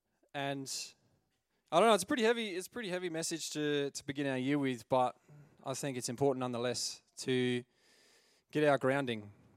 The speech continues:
to understand what's going on around us, to understand that we are fighting a battle i-, in the spirit. We're fighting a battle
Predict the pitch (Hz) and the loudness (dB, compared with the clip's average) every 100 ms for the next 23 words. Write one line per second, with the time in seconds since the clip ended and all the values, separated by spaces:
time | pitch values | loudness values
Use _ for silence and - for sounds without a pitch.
0 | _ - 143 139 127 - 143 143 135 - | _ 0 2 2 -2 0 0 0 -2 -6
1 | - _ 147 135 - 131 127 131 131 123 | -10 _ -2 -2 0 -2 0 0 -2 -8
2 | _ _ _ - 131 147 151 156 160 - | _ _ _ -6 2 6 6 6 4 2
3 | - _ - 139 143 143 135 156 156 147 | -2 _ -2 0 2 0 0 2 4 4
4 | 143 139 135 135 - - - - 170 165 | 4 4 4 2 -6 -20 -8 10 10 10
5 | 156 151 139 _ _ _ _ _ _ _ | 6 -2 -8 _ _ _ _ _ _ _
6 | _ - 147 165 170 160 151 147 156 175 | _ 0 8 10 10 8 6 2 2 2
7 | 160 - - 180 165 135 - - - - | 4 4 4 6 6 6 -2 -20 -20 -20
8 | - 143 143 170 165 160 147 131 151 160 | -8 -4 4 8 10 8 2 4 6 8
9 | 160 151 | 8 6